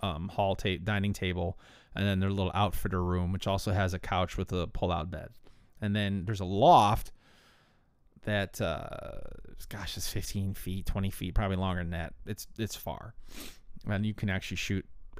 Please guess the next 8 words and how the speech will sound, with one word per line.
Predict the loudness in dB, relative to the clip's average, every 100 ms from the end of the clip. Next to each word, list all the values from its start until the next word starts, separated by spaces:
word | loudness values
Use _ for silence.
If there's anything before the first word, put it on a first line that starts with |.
| -2
arrows. | 2 2 2 0
They | 0
have | 0
a |
little, | 0 -2 -2
those | -2 -2 -2 -8 -12 -10 -4
arrow | 0 0
target | 2 0 0 -2